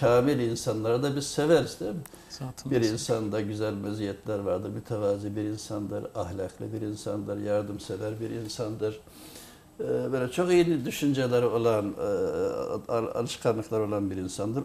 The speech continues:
Speaker 1: O özelliklerinden dolayı da biz o insanları severiz. Bazı veli kamil zatları severiz. Çünkü kemarat bir sevme sebebidir.
Speaker 2: Hı.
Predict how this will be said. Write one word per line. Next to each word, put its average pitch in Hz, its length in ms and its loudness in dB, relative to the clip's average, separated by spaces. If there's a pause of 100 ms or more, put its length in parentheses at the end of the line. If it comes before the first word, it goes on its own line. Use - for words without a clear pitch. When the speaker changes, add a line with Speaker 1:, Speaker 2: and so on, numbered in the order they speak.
(140)
Speaker 1:
O 165 180 6
özelliklerinden 139 1040 2
dolayı 160 320 6
da 135 140 2
biz 120 120 -4
o 123 80 0
insanları 113 520 -4
severiz. 139 520 0 (1200)
Bazı 135 440 10
veli 123 340 4
kamil 117 420 2
zatları 113 520 0
severiz. 123 560 2
Çünkü 131 280 -6
kemarat 123 680 0
bir 135 100 0
sevme 117 440 -2
sebebidir. 95 540 -2
Speaker 2:
Hı. 180 80 -12